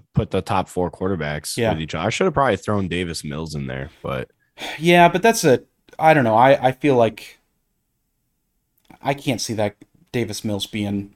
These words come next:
Speaker 2: a long-term guy. I mean, you know,
Speaker 1: Did
Speaker 2: he's
Speaker 1: you know he's good friends with, uh, Trevor Lawrence?
Speaker 2: Is he really?
Speaker 1: Yeah.
Speaker 2: Well.
Speaker 1: All right. So here, how, how about this? So
Speaker 2: Sure.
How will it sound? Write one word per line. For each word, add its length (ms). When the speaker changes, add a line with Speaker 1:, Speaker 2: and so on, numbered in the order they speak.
Speaker 2:
a 80
long-term 520
guy. 320
I 60
mean, 380
you 160
know, 100
Speaker 1:
Did 100
Speaker 2:
he's 120
Speaker 1:
you 80
know 140
he's 200
good 180
friends 380
with, 220
uh, 300
Trevor 280
Lawrence? 460
Speaker 2:
Is 140
he 80
really? 340
Speaker 1:
Yeah. 240
Speaker 2:
Well. 200
Speaker 1:
All 80
right. 220
So 220
here, 380
how, 260
how 200
about 240
this? 240
So 160
Speaker 2:
Sure. 280